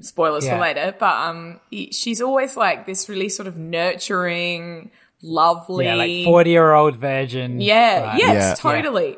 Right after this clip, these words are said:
Speaker 1: totally. And,
Speaker 2: Yeah.
Speaker 1: um, you know, she's the mum in, uh, Where the Wild Things Are, and, um,
Speaker 2: Yeah.
Speaker 1: yeah, this is just was,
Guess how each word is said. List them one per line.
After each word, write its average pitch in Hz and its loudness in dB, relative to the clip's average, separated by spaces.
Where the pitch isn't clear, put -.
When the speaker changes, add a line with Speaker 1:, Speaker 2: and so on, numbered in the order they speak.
Speaker 1:
totally. 214 -4
And, 185 -4
Speaker 2:
Yeah. 170 0
Speaker 1:
um, 175 -10
you 190 -8
know, 165 -4
she's 175 -6
the 190 -10
mum 170 -2
in, 165 -8
uh, 139 -6
Where 170 0
the 160 -4
Wild 202 2
Things 208 -8
Are, 185 0
and, 156 -10
um, 165 -8
Speaker 2:
Yeah. 117 -4
Speaker 1:
yeah, 185 0
this 214 -6
is 214 -8
just 208 -6
was, 165 -4